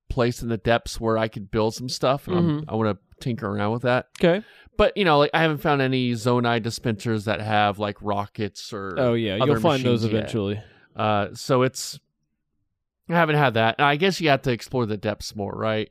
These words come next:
Speaker 2: Yeah.
Speaker 1: To get a lot of that. And it all kinda complements itself
Speaker 2: Uh,
Speaker 1: really well.
Speaker 2: I found several Zonai dispensers up in the sky that have different things.
Speaker 1: So I just need to go more into the sky and
Speaker 2: Yeah,
Speaker 1: stuff.
Speaker 2: go do the towers, and they'll launch you up high enough to
Speaker 1: Yeah.
Speaker 2: land on any of those.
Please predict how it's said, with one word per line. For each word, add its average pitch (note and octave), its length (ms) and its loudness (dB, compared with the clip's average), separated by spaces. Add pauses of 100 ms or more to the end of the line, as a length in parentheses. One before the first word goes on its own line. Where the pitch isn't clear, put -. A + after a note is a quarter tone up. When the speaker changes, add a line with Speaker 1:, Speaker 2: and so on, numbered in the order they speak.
Speaker 2:
Yeah. C#3+ 260 2
Speaker 1:
To G#2+ 80 -8
get A2 160 -4
a A2 40 -4
lot G#2+ 240 -6
of - 0 -
that. G#2+ 280 -6
And G#2+ 180 -12 (520)
it E3 80 2
all A3+ 160 4
kinda F#3+ 240 2
complements A#2+ 600 0
itself F#3 460 6
Speaker 2:
Uh, A#2 40 0
Speaker 1:
really G#2 100 -2
well. G#2 360 -8
Speaker 2:
I G#3 140 4
found A#3+ 320 0
several F3+ 440 2
Zonai D3 340 2
dispensers B2+ 460 -6
up A2+ 100 -8
in A2+ 80 -12
the F#2+ 80 -10
sky G#2 400 -6
that F#2+ 100 -8
have F#2 280 -14
different G2+ 260 -12
things. - 100 -14
Speaker 1:
So B2 60 -2
I A#2+ 60 2
just B2+ 200 -8
need E3 80 0
to C3 60 -4
go A#2 160 2
more A2+ 200 0
into G#2+ 160 -6
the - 100 -16
sky G#2 400 -10
and - 80 -12
Speaker 2:
Yeah, B2 300 2
Speaker 1:
stuff. A#2 120 -12 (120)
Speaker 2:
go F#3+ 480 4
do E3 160 0
the F3 120 -2
towers, D3 560 -2
and D3 120 -8
they'll C3+ 160 0
launch B2+ 280 -2
you C#3+ 120 2
up B2 120 -2
high B2 160 -4
enough B2 200 -6
to B2 60 -2
Speaker 1:
Yeah. A2+ 140 4
Speaker 2:
land G#2 220 -4
on F#2+ 140 -12
any F2+ 200 -14
of - 80 -16
those. - 320 -18